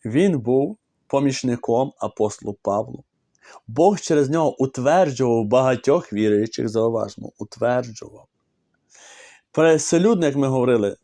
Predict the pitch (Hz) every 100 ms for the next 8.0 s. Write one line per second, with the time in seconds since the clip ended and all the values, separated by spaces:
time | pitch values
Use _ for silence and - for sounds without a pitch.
0 | _ - 127 - 156 147 113 101 - _
1 | _ _ - 113 113 131 117 104 104 -
2 | 120 127 117 104 - 101 113 - - 65
3 | 67 - _ _ _ _ _ _ _ _
4 | _ _ _ _ _ _ _ _ _ _
5 | 127 127 131 117 117 135 190 - 185 156
6 | 175 135 101 101 - _ _ _ _ _
7 | _ 107 117 110 - - 120 147 156